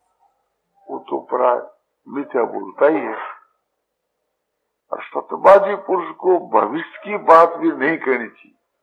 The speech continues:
कि कल मैं ये करूंगा, परसों ये करूंगा, ये अपने बस की बात तो है नहीं, तो उसका पालन होना कठिन है। ये कहना चाहिए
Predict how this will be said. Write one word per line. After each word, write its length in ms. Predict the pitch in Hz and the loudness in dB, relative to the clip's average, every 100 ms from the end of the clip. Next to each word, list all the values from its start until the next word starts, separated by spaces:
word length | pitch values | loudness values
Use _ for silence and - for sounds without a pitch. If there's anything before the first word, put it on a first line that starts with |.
| - - _ 370 508 - _ _ _ _ _ | -20 -20 _ -18 -16 -16 _ _ _ _ _
कि 100 | - | -20
कल 220 | - 160 | -4 -2
मैं 460 | 165 156 151 143 165 | 0 0 0 2 0
ये 60 | |
करूंगा, 560 | 165 147 147 151 151 147 | 0 -2 -4 0 4 4
परसों 560 | 147 151 143 147 139 147 | 4 -4 -4 -10 -2 0
ये 60 | |
करूंगा, 520 | - 120 117 123 123 123 - _ _ _ _ | 0 -4 -6 -2 0 0 -2 _ _ _ _
ये 60 | 156 | -6
अपने 220 | 156 175 | 0 0
बस 260 | 160 208 - | 2 0 0
की 80 | 190 | -4
बात 260 | 160 175 185 | 6 6 6
तो 320 | - 123 127 | 2 0 0
है 80 | 160 | 0
नहीं, 220 | 180 175 - _ _ _ _ _ _ _ _ _ _ _ _ _ _ _ - | -2 -6 -12 _ _ _ _ _ _ _ _ _ _ _ _ _ _ _ -12
तो 200 | - 85 | -10 -8
उसका 260 | 156 170 107 | -6 -2 -2
पालन 420 | - - 120 156 | -2 4 4 4
होना 280 | 143 135 127 | -2 -2 -4
कठिन 460 | - - - 151 | -10 -18 -16 -16
है। 220 | 92 76 _ _ _ _ _ _ _ _ _ _ _ _ _ _ _ _ 160 | -16 -18 _ _ _ _ _ _ _ _ _ _ _ _ _ _ _ _ -12
ये 300 | 170 220 220 | -2 -2 0
कहना 360 | 175 175 180 | 2 4 4
चाहिए 720 | 180 113 120 156 127 135 - | 2 -6 -4 0 0 -2 -6